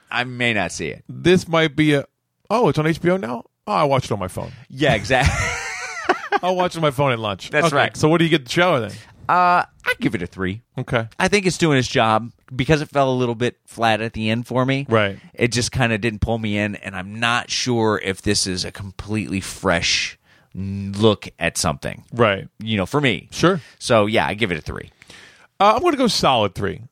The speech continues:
Speaker 1: Okay.
Speaker 2: Yeah, it, it, it does a little bit more than that for me. Like I said, I was, I first, I was like, "Uh, uh," and then the drone thing kinda pulled me in.
Speaker 1: Mm-hmm.
Speaker 2: That was interesting, and, and, you know, like I said, the,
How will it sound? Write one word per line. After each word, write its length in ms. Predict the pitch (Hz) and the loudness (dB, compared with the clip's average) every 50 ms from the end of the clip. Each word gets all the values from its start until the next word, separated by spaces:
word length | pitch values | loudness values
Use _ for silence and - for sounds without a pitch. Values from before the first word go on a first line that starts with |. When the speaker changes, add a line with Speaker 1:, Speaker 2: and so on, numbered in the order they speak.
| _ | _
Speaker 1:
Okay. 260 | - 147 - - 139 175 - _ _ _ - | -2 0 0 -2 -6 -6 -8 _ _ _ -4
Speaker 2:
Yeah, 280 | 190 208 208 208 202 | 0 2 2 2 2
it, 240 | - - 190 185 - | 2 2 0 2 2
it, 180 | 202 185 175 - | 0 0 0 0
it 160 | - 180 160 | -2 -2 0
does 200 | - 202 202 170 | 2 0 2 2
a 40 | 185 | 2
little 180 | 180 185 180 | 2 4 4
bit 140 | 170 165 151 | 4 4 4
more 240 | 147 147 147 147 147 | 4 2 4 4 4
than 80 | 135 135 | 4 4
that 200 | 135 127 127 120 | 4 4 4 2
for 120 | - 127 | 2 0
me. 500 | 123 123 127 127 127 123 123 120 120 - _ _ _ _ _ _ - | 0 2 2 2 2 2 0 -4 -6 -10 _ _ _ _ _ _ -4
Like 120 | 131 123 | -2 2
I 60 | 131 123 | 2 2
said, 200 | - - 113 104 | 2 2 2 2
I 100 | 107 123 | 2 2
was, 360 | 127 127 120 113 - - - _ _ _ _ _ _ _ _ _ - | 2 2 2 0 -4 -8 -10 _ _ _ _ _ _ _ _ _ 0
I 100 | 120 120 | 2 2
first, 360 | 117 - - 143 143 135 - | 2 2 2 4 4 4 2
I 60 | 127 117 | 2 2
was 160 | 117 117 110 | 2 2 0
like, 240 | 107 107 110 110 104 | -2 -4 -4 -6 -6
"Uh, 220 | 110 123 135 139 - - - | -8 -8 -8 -10 -10 -12 -14
uh," 340 | 104 110 110 110 110 107 107 - | -12 -10 -8 -8 -8 -8 -10 -8
and 140 | - 120 123 | -6 -2 0
then 320 | 135 135 135 131 127 120 - | 2 2 2 0 -2 -6 -6
the 160 | - 127 139 | -2 0 0
drone 300 | 127 117 143 151 156 151 | 2 2 2 2 2 2
thing 200 | - - 131 123 | 2 0 -2 -2
kinda 220 | 120 123 123 123 117 | 0 -2 -2 -2 0
pulled 260 | - - 131 127 113 | 2 2 2 2 0
me 180 | 117 117 117 113 | -2 -4 -2 -2
in. 240 | 113 113 113 110 - - | -2 -4 -4 -8 -10 -8
Speaker 1:
Mm-hmm. 340 | - 143 139 127 131 131 127 135 - _ _ - | -6 -4 -4 -4 -6 -8 -10 -12 -16 _ _ -2
Speaker 2:
That 80 | 135 131 | 2 2
was 140 | 131 123 | 2 4
interesting, 520 | 117 120 107 104 - - - 120 113 113 113 | 2 0 -2 -4 -8 -6 -4 -4 -4 -4 -4
and, 200 | 110 107 107 - - | -6 -8 -10 -12 -10
and, 180 | - 147 160 196 | -8 -6 -4 -2
you 60 | 208 | 2
know, 160 | 156 117 120 | 2 2 2
like 160 | 123 127 123 127 | 2 -2 -2 -2
I 60 | 120 | -4
said, 220 | - - 113 104 | -2 -4 -6 -6
the, 180 | 113 113 - | -6 -8 -10